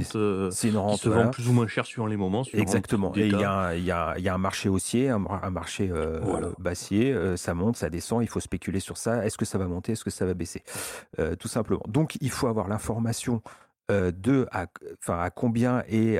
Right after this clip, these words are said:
Speaker 2: la rente à trois pour cent à la fermeture pour pouvoir spéculer sur ça et gagner de l'argent
Speaker 1: Voilà.
Speaker 2: si ça, si ça monte ou si ça descend.
Speaker 1: Oui, parce qu'évidemment, si ça monte ou si ça descend à
Speaker 2: Oui.
Speaker 1: Paris,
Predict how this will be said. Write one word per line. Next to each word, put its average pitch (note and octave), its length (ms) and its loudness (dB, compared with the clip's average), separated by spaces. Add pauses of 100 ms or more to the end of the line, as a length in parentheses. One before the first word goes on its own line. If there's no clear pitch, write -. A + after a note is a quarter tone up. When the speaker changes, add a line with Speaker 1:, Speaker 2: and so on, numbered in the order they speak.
Speaker 2:
la F#2 140 0
rente G#2+ 200 0
à G2+ 40 0
trois - 180 -2
pour - 180 -2
cent - 140 -2
à E2+ 60 0
la E2 80 -2
fermeture F2+ 600 -2
pour - 180 -8
pouvoir G#2 420 -2
spéculer G#2+ 640 -2
sur - 240 -6
ça C3+ 160 0
et A#2 60 2
gagner F#2 240 0
de F2 80 -4
l'argent F2 300 -2
Speaker 1:
Voilà. D3+ 100 -2
Speaker 2:
si B2 180 -8
ça, F2 380 -2
si - 160 -10
ça - 120 -6
monte C3 200 -4
ou A#2+ 40 -18
si - 140 -16
ça - 160 -8
descend. G2 260 -10 (840)
Speaker 1:
Oui, F#3+ 80 0
parce - 120 -8
qu'évidemment, C3 320 0
si D3 160 -6
ça C#3+ 160 0
monte C#3+ 220 2
ou A#2+ 40 -10
si - 100 -14
ça B2 80 2
descend A#2 300 0
à - 20 -2
Speaker 2:
Oui. C3+ 180 0
Speaker 1:
Paris, D#3 280 -4